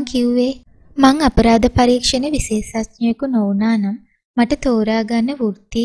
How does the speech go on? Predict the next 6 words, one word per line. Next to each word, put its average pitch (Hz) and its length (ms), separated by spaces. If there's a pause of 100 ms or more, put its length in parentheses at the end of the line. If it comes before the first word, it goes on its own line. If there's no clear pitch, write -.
(140)
කීපයක්ම 214 640
තිබුණා" 226 440
කියලා. 214 440 (340)
රසායනික 247 600
විද්‍යාඥයෙක්, 214 920 (360)
නළුවෙක්, 240 500